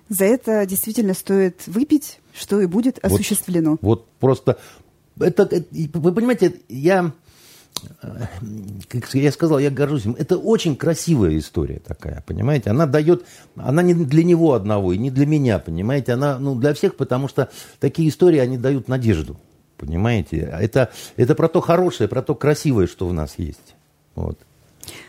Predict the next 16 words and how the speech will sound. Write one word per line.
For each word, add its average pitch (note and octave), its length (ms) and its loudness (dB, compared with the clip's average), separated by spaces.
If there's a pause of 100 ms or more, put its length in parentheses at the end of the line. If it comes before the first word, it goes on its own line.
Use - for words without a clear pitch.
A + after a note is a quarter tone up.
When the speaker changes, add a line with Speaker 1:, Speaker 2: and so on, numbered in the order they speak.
(320)
Speaker 1:
Теперь C#4 280 2
переходим, A#3 580 0
собственно, G#3 380 -4
к G#3+ 60 -2
информационной G#3 600 0
повестке, A3+ 480 0
которая, F#3+ 320 -2
к F#3 60 -10
сожалению, F#3+ 600 2
не F3+ 420 2
настолько F3+ 840 0
красивая F3 560 -2
и E3 200 2
хороша. G3+ 580 -2 (680)
А, F3 360 2
сегодня F#3+ 760 0